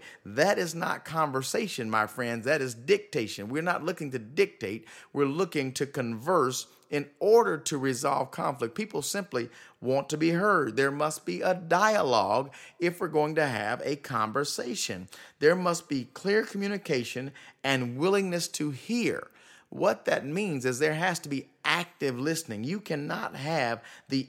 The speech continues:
interchange we spoke about in conversation without active listening. So you don't just courteous listen as a courtesy so that I heard you, but really, let's see what the other party is saying.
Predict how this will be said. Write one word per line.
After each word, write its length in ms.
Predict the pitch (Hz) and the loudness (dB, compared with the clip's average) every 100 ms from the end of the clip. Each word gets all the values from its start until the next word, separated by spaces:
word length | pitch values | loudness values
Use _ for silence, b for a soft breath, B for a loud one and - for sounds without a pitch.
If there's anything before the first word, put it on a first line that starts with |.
| _ | _
interchange 720 | 180 208 165 131 - 123 117 | -4 -2 0 -2 0 -2 -2
we 140 | 120 123 | -2 -4
spoke 340 | - 147 151 | 2 2 2
about 280 | 127 131 123 | 2 2 2
in 120 | 123 | -2
conversation 880 | 120 143 117 120 - 214 160 - 117 - B B | 0 2 2 0 0 -2 -2 -4 -4 -8 B B
without 560 | 123 131 - 139 135 - - | 0 0 4 4 4 -2 0
active 580 | 151 170 - - 127 117 | 2 2 -2 -4 -2 0
listening. 560 | 139 151 - 87 67 101 B B | 0 0 -2 -8 -12 -16 B B
So 160 | - | 0
you 200 | 143 147 | 2 2
don't 380 | 131 175 226 175 | 2 2 2 -2
just 320 | 170 156 - | -2 -2 -4
courteous 600 | - 180 190 151 117 113 - B - | -2 2 4 2 0 -2 -12 B 0
listen 280 | 156 156 143 | 0 2 -2
as 140 | 120 | -2
a 60 | 120 | -4
courtesy 500 | - 202 156 131 131 | 0 0 0 -2 -2
so 220 | 139 131 | -2 0
that 160 | 120 - B | 0 -2 B
I 140 | - 131 | 4 4
heard 460 | 120 156 175 123 | 4 2 4 2
you, 180 | 107 113 | -2 -4
but 240 | 117 131 - - | 0 -2 -2 -8
really, 340 | 127 220 143 | -2 0 0
let's 300 | 123 196 220 | 0 -2 -2
see 280 | - - 240 | -4 -4 -4
what 220 | 202 180 | 0 -2
the 140 | 165 151 | 0 0
other 160 | 151 | 0
party 420 | 143 160 156 139 - | 0 0 2 0 -2
is 200 | 117 120 | -6 -4
saying. 400 | 220 196 135 | 0 0 0